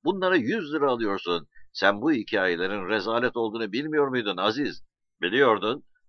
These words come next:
Yüz lira değil, yüz para etmeyeceğini bilmiyor muydun Aziz? Ziya Bey, bunları bana nasıl yazdınız? Bende kalp var diyorsunuz. Ziya Bey, kalp dediğiniz yumruk kadar kırmızı kanlı bir et parçasıysa, evet, sizde kalp var.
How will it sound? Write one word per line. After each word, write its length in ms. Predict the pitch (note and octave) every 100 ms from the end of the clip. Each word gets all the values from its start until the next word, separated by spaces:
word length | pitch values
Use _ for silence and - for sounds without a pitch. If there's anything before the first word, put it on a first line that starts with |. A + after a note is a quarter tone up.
| -
Yüz 280 | C#3+ E3
lira 220 | F#3 F#3 F3+
değil, 180 | F3+
yüz 300 | C3 E3+ A3+
para 220 | - D#3 D#3
etmeyeceğini 640 | E3 D#3 E3 D3 D#3+ D3+
bilmiyor 380 | D#3 F#3 F#3 F3
muydun 300 | D#3 A#2+ G#2
Aziz? 520 | A#2+ C3 D#3 F2+ C#2+ - _ _ _ _ _ _ _ _ _ _ - - - - - - - -
Ziya 320 | - D3 E3 -
Bey, 140 | B1+ -
bunları 340 | D#3+ D#3+ A2+
bana 220 | G2 A2 C#2
nasıl 220 | G2+ G2+
yazdınız? 600 | C2+ C#2 C#2 C2 C2 - - -
Bende 280 | A#2 D3 C3+
kalp 320 | - D3+ -
var 180 | A#2 F#2+
diyorsunuz. 600 | F2 D#2+ - D2 C#2 - _ _ - -
Ziya 320 | - E3 G3+
Bey, 160 | D3+ G2+
kalp 280 | C#3 F3 -
dediğiniz 520 | D#3 D3+ D3 D3 -
yumruk 420 | C3 B2 C#3 F3
kadar 360 | B3+ B2 A#2 -
kırmızı 480 | C#3+ B2+ A2+ A#2
kanlı 340 | - C3+ C3+ C#3+
bir 180 | C3 -
et 200 | C#3+ -
parçasıysa, 840 | A2 A2 - A2 B2+ A#2+ - F#2 F2+
evet, 340 | D3+ E3 G#2+
sizde 260 | C3+ C3 C#3+
kalp 320 | - B2+ -
var. 240 | C#3+ A#2